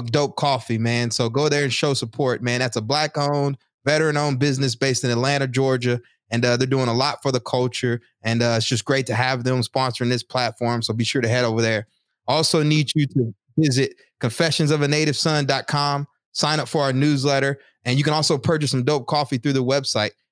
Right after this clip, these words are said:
you're interested in having me speak to your organization, click the link on our website and someone from my team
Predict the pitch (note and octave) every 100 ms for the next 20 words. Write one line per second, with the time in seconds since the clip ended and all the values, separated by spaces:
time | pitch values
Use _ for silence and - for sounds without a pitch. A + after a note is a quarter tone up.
0 | _ C3 D#3 D#3 - D3+ C#3 D3+ C3 D3+
1 | F3 - F#3 F3 - _ _ - C3 D#3
2 | D3 D#3 C3+ D3 D3+ E3+ E3 _ _ _
3 | F#3+ F3+ D#3 D#3+ D#3+ D3+ C#3 C#3 D3+ -
4 | F3 F3+ - A#2+ D#3 D#3 D3 D3+ C#3+ C3+
5 | D#3 D3 D3+